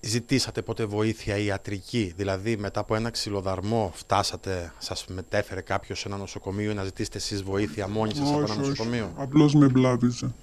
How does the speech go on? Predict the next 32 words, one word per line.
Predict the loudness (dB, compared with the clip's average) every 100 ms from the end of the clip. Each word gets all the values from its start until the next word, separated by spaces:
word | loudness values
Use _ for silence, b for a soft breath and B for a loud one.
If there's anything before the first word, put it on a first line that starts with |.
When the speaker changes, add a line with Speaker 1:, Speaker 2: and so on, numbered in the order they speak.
| 0
Speaker 2:
Ήμουνα | 4 8 8 6
μπλε. | 6 4 2 -2 -10 -8 4
Μόνο | 6 8
μπλε. | 6 2 0 -4 -20 -20 -18 -16 -16 -16 -16 -8
Speaker 1:
Και | -2
να | 0
υποθέσω | 0 2 2 0
ότι | 0
μετά | 0 2
αποφεύγε-, | 0 0 0 2 0 -2 -4
ε, | -2 -2 -4
αποφεύγατε | -4 -2 0 2 0 0
να | -2
βγείτε | -2 0 0 2
έξω | 4 4 2 0 0 -2 -14 -14
για | 0 2
να | 2
κρύψετε | 2 0 2 -2
κι | -2 0
εσείς | 0 2
οι | 2
ίδια | 2 2 2
το | 2
πρόβλημα | 6 4 4 0
που | 0
βιώνατε | 4 4 6 6
Speaker 2:
Ναι, |
Speaker 1:
μέσα | 6 6
στο | 6
σπίτι | 6 8 6 6
σας. | 4
Speaker 2:
ντυνόμουν. | 4 4 2 0 0 -4